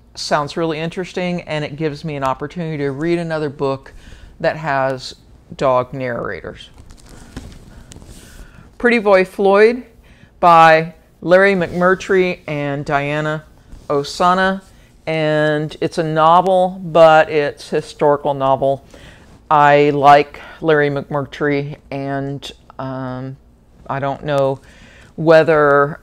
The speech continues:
they wrote this novel together because she was doing the research or he had just gotten to the point where he needed co-author. I don't know,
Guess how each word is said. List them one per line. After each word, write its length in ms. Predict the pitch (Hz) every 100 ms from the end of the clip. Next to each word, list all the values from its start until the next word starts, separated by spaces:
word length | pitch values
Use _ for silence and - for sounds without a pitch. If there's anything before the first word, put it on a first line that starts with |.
| -
they 320 | 160 165 180
wrote 200 | 180 170
this 180 | 156 -
novel 240 | 156 147
together 580 | - 185 214 214 202 202
because 1000 | 185 170 - 170 156 156 151 151 - -
she 220 | - - 180
was 140 | 160
doing 260 | 151 143 135
the 80 |
research 920 | 135 185 190 - 185 170 170 170 - - -
or 720 | 156 147 147 147 147 151 - - - - _
he 280 | - 180 165
had 280 | 156 147
just 260 | - 160 -
gotten 220 | 160 -
to 80 | 151
the 80 | 151
point 340 | - 170 160
where 200 | 151 147
he 220 | 147 160
needed 460 | 147 143 151 151 151
co-author. 840 | - 190 170 160 165 160 147 147 - - - - _ -
I 60 | 160
don't 160 | 156
know, 240 | 131 107